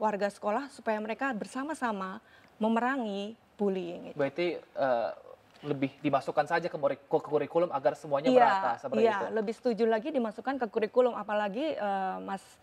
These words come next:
Speaker 1: Menteri juga sudah mau mengubah tahun ajaran yang akan depan, tidak lagi U N, tapi ada assessment, kemudian ada juga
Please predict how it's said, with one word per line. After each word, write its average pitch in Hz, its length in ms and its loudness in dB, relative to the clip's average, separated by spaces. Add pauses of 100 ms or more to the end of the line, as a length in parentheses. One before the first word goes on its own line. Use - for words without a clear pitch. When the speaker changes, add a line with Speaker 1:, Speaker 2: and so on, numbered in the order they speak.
(420)
Speaker 1:
Menteri 214 320 0
juga 214 240 2
sudah 185 320 -2 (560)
mau 196 160 4
mengubah 214 480 2
tahun 196 240 0
ajaran 202 320 -2
yang 185 40 -10
akan 196 200 -6
depan, 254 260 0 (640)
tidak 185 260 2
lagi 202 240 0
U 247 160 -2
N, 202 400 0
tapi 202 240 0
ada 220 400 0 (400)
assessment, 262 800 -2
kemudian 208 480 -2
ada 196 240 -4
juga 208 400 -2